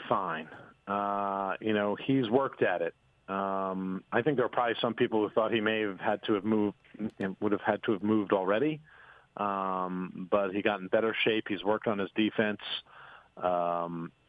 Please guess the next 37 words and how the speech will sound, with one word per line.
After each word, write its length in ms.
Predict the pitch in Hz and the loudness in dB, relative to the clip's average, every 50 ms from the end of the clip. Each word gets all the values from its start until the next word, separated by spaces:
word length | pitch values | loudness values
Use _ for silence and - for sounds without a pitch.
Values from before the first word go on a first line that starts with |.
| - | -12
you 160 | - 101 98 | -6 -6 -2
know, 480 | 92 92 90 87 85 85 85 87 90 - - - - - | 0 0 0 0 0 0 -2 -2 -4 -6 -6 -8 -10 -10
he's 300 | - - - 95 98 92 - _ _ _ _ | -8 -4 -2 -2 -2 -4 -6 _ _ _ _
not 240 | 82 87 95 95 - | -2 -2 -2 0 0
gonna 140 | 107 98 | 0 2
be 100 | 85 98 | 2 2
Manny 240 | 90 92 95 92 92 | 2 2 2 2 2
Machado, 640 | 90 87 - - - 110 107 110 95 78 80 82 - - | 0 0 0 2 0 2 0 0 0 -2 -2 -4 -6 0
but, 180 | - 98 87 - - - _ | 0 0 0 0 -4 -8 _
uh, 720 | 92 90 87 85 82 80 82 80 - - - - - - - | 0 2 2 2 2 0 0 0 0 0 -2 -2 -4 -4 -2
who 180 | 107 104 95 | 2 2 2
is. 220 | 90 82 82 95 98 - - - - - - - - - - _ _ _ | 4 2 2 2 2 0 -2 -2 -4 -18 -16 -16 -16 -18 -20 _ _ _
Uh, 400 | - - 85 85 82 85 87 87 - - - | -2 -2 0 0 0 0 -2 -4 -4 -4 -2
but 140 | - 101 95 | 0 2 2
I, 80 | 92 | 2
I, 280 | 82 92 127 139 - 127 | 2 0 0 0 0 0
I 20 | 143 | 0
think 220 | - - 160 143 | 0 0 0 0
he'll 100 | 139 123 | 0 0
be 160 | 107 110 90 85 - | 0 0 -4 -2 -2
fine. 500 | - 101 92 90 87 90 104 104 92 92 - | 0 0 0 0 0 -2 -2 -4 -4 -10 -8
You 120 | _ 104 101 | _ -2 0
know, 340 | 92 90 90 90 92 - - | 0 0 0 0 -2 -2 -2
as 80 | - 104 - | -4 2 2
long, 300 | 139 160 180 175 170 165 - | 2 2 4 2 0 2 2
as 100 | 135 120 | 2 2
long 200 | 139 160 175 180 | 2 2 2 2
as 60 | 156 | 2
he 80 | - 135 | 2 0
doesn't 180 | 139 123 131 | 0 2 2
let 120 | 127 123 - | 0 0 0
the 80 | 127 | 0
game 180 | 110 123 117 107 - - | 0 0 0 0 -4 -2
speed 200 | - 117 110 107 | 0 2 2 2
up 140 | 123 - - | 2 -2 -2
too 120 | - 131 | -2 0
much 240 | 131 135 143 139 - | 2 2 0 0 -2